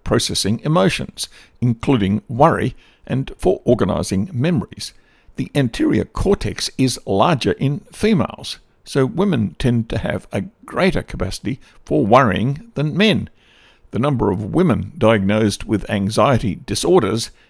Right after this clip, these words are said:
is twice that of men. This was revealed in the National Comorbidity Survey conducted from nineteen ninety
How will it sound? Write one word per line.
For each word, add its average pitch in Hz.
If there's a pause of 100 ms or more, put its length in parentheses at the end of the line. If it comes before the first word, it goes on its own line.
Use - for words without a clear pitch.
is 127 (280)
twice 185
that -
of 143
men. 143 (760)
This -
was 160
revealed 110
in 107
the 101
National 104
Comorbidity 120
Survey -
conducted -
from 110
nineteen 110 (220)
ninety 90